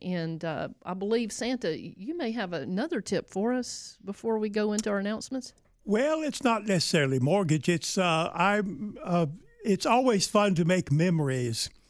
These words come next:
Speaker 2: And one of those ways at Christmas time is to have me visit your event, whether it be a personal visit at home or a church party or whatever. Uh,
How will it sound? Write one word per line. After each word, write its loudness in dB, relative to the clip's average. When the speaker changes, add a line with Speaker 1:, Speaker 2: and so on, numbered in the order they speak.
Speaker 2:
And 4
one 2
of 2
those 2
ways 2
at -2
Christmas 0
time 2
is -2
to 2
have 2
me 4
visit 2
your 2
event, 0
whether 2
it -4
be 0
a -2
personal -2
visit 0
at -4
home 2
or 0
a 0
church -2
party 4
or -2
whatever. 2
Uh, 4